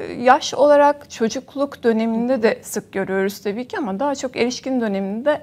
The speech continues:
daha fazla görüyoruz. Ee, çocuklarda zaten belli bir yaşa kadar sinüsler tam olarak gelişmemiş oluyor. Bu yüzden erişkin dönemde tüm sinüsler geliştiği için bu dönemde birazcık daha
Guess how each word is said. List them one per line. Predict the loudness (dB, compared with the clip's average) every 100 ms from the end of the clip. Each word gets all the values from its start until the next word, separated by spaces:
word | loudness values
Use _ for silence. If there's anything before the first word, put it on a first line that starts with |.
| 0
daha | 4 4
fazla | 2 -2 -2 -6
görüyoruz. | -8 -8 -4 -4 -4 -8 -20 -20 -20 _ 0
Ee, | 4 4 2 0
çocuklarda | -2 -4 0 2 2 2
zaten | 0 -2 0 -2 -2 -2
belli | -2 0
bir |
yaşa | 0 0 -2
kadar | -2 0 0
sinüsler | 0 -8 -4 0 0 -2
tam | -4
olarak | -2 -2 -4 -2
gelişmemiş | 0 0 -2 -6 -8 -10 -10
oluyor. | -10 -8 -12 -14 -14 -2
Bu | -2
yüzden | 0 -2 -2
erişkin | -6 -4 -4 -6 -6 -2 -2
dönemde | -2 -2 -2 -2 -2 -2 -4 -8
tüm | -10 -8
sinüsler | -8 -10 -10 0 2
geliştiği | 2 -4 -8 -10 -2 -2
için | -2 -8 -6
bu |
dönemde | -2 -2 -4 -2
birazcık | 0 0 0 -6 -6
daha | -4